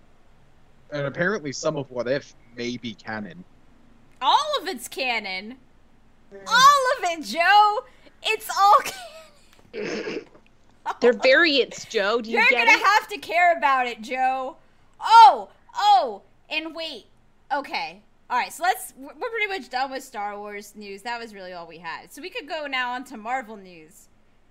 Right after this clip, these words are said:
Speaker 2: So we're gonna have What If. That's the next thing. And then we're gonna have Hawkeye.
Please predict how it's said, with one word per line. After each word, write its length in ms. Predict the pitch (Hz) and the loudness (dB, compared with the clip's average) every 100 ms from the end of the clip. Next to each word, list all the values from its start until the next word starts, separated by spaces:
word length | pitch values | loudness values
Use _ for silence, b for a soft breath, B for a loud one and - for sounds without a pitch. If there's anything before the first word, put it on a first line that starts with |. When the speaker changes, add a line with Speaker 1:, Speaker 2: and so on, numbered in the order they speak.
| _ _ _ _ _ | _ _ _ _ _
Speaker 2:
So 260 | - - 254 | -16 -10 -8
we're 160 | 233 233 | -8 -12
gonna 140 | 285 | -6
have 160 | 285 302 | -6 -6
What 180 | 415 359 | -10 -8
If. 300 | 208 254 - | -10 -12 -14
That's 240 | 180 202 | -16 -16
the 100 | - | -18
next 280 | 339 220 214 | -12 -12 -14
thing. 220 | - 196 | -18 -18
And 80 | 208 | -14
then 140 | 185 208 | -16 -14
we're 60 | |
gonna 120 | 233 262 | -8 -8
have 120 | 285 | -8
Hawkeye. 880 | 339 381 480 359 226 180 143 120 - | -8 -6 -6 -6 -6 -6 -10 -14 -20